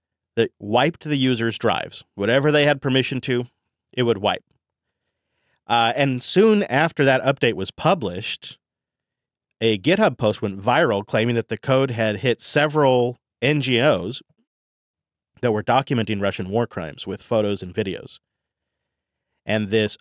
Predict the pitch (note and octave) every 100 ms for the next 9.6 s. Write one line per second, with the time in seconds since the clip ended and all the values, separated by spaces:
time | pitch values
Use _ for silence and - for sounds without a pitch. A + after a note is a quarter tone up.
0 | D3 D#3+ - A2 A#2+ G#2+ A2+ G#2+ G#2+ -
1 | G2 F#2 - D3 D#3+ A#2 G2 G2+ B2 F#3
2 | C3 A#2 A#2+ _ _ _ - B2 C#3 B2
3 | G2+ A2+ A#2 A#2 G#2+ G2+ - A2 G#2+ G2+
4 | G2+ F#2 F#2 - _ - G#2 F#2 G#2 F2
5 | G2 - - _ _ _ _ A2+ A#2 C3+
6 | A#2 A2 G#2+ G#2+ - _ - _ _ _
7 | _ _ _ A2 - - - D#3+ D#3+ D#3+
8 | - C3 C3 B2+ A#2+ A#2 A2 A2+ G#2 G2+
9 | G2 G#2+ G2+ F#2 F#2 -